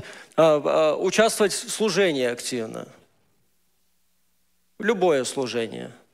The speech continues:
является пшеницей. А тот, кто не участвует, ну, уже где-то возле плевелов.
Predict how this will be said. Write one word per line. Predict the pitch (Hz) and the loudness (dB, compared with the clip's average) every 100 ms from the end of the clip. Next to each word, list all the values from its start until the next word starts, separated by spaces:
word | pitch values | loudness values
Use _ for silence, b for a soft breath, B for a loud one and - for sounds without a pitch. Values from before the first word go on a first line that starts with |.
| _ | _
является | 135 135 165 196 175 | -4 2 2 2 -2
пшеницей. | 143 - 123 127 123 123 127 - _ _ - | -6 -6 -6 -6 -8 -12 -14 -18 _ _ -2
А | 147 | -2
тот, | 170 196 | 2 0
кто | - 190 | 2 2
не | 185 | 2
участвует, | 180 208 220 - 131 113 - _ - _ _ _ _ _ | 2 2 2 0 -6 -6 -12 _ -20 _ _ _ _ _
ну, | 131 | -10
уже | 131 165 | -4 -2
где-то | 151 156 | -2 -2
возле | 143 131 127 | -2 -2 -4
плевелов. | - 127 113 113 110 | -4 -4 -2 -4 -6